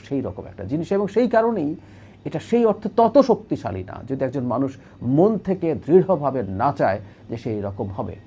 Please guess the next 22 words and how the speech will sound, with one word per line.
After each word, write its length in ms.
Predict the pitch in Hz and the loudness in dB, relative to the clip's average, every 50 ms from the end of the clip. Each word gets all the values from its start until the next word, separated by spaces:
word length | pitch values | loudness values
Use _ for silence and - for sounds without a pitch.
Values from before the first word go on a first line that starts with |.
| - - - - - - - - | -20 -20 -20 -20 -20 -16 -2 4
ফলে 140 | 208 233 262 | 6 8 8
জনাব 160 | 262 269 262 | 8 8 8
তারেক 320 | 262 233 226 254 262 269 | 6 8 8 8 8 8
রহমান 260 | 269 269 262 254 262 233 | 6 6 6 6 4 2
যখন 200 | 220 214 226 214 | 2 0 2 2
এই 60 | 202 | 2
ধরনের 240 | 190 202 208 208 185 | 2 4 4 4 4
ভাষা 340 | 190 202 170 170 156 - | 2 0 -4 -2 2 2
ব্যবহার 340 | 190 180 160 151 160 160 156 | 4 4 4 2 2 0 2
করেন 180 | 151 160 151 147 | 2 2 2 2
এই 100 | 151 151 | 2 2
মারাত্মক 560 | 147 147 156 165 165 - - - 165 - - | 2 4 4 4 2 2 -2 -4 -4 -4 -2
রাইটিস্ট 500 | 110 120 139 170 175 - 196 185 - - | -2 0 0 0 0 -2 -4 -4 -2 0
রাজনীতির 840 | 156 127 123 - 135 135 131 135 - 131 123 - - 117 95 95 | 0 0 0 0 -2 -2 -2 -2 -2 -4 -4 -4 -8 -8 -8 -4
যুগে, 440 | 95 151 165 170 131 123 107 90 87 - - - - - - - - - - - - - - - - - - - | 2 6 6 6 6 4 0 -2 -4 -8 -12 -20 -20 -20 -20 -20 -20 -20 -20 -20 -20 -20 -20 -20 -20 -20 -4 0
তখন 420 | - 202 190 196 - 196 196 185 180 | 2 2 2 2 2 2 4 4 2
সেটা 240 | 180 - 165 - 156 | 0 -2 -4 -4 -2
কেমন 320 | - 139 123 110 98 92 | -2 -2 -2 -2 -4 -6
হয়? 220 | 90 92 - - - - - - - | -8 -10 -12 -16 -16 -20 -14 -6 0
ধরুন 280 | 165 233 247 220 196 180 | 2 4 4 4 2 2
তাকে 240 | 190 175 175 196 180 | 0 0 2 2 0
যখন 300 | 175 175 180 165 165 | 0 0 -2 -4 -4